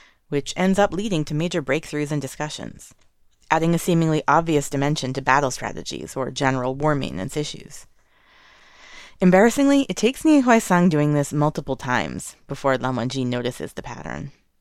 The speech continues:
And the only reason he could tell Nie Huaisang is doing it on purpose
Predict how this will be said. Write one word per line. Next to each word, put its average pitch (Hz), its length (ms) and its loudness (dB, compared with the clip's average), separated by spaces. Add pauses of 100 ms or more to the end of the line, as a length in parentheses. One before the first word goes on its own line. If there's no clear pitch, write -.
(400)
And 175 80 8
the 180 80 8
only 196 200 8
reason 190 240 4
he 185 100 6
could 151 160 -2
tell 165 400 2
Nie 147 220 0
Huaisang 139 480 -2
is 135 100 -6
doing 139 200 0
it 131 100 -2
on 123 100 -4
purpose 175 500 0